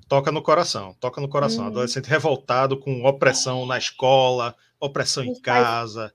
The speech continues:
Speaker 2: é, os pais que não deixam ouvir Twisted Sister.
Speaker 1: É. <laughs>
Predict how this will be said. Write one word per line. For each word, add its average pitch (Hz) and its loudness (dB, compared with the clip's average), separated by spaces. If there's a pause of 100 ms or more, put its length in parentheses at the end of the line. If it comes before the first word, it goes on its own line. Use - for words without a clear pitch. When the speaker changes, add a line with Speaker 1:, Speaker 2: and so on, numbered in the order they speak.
Speaker 2:
é, 233 -6 (560)
os - -18
pais 262 4
que 262 -4
não 262 -2
deixam 262 6
ouvir 240 -4
Twisted 233 -10
Sister. - -8 (600)
Speaker 1:
É. 139 2
<laughs> - -8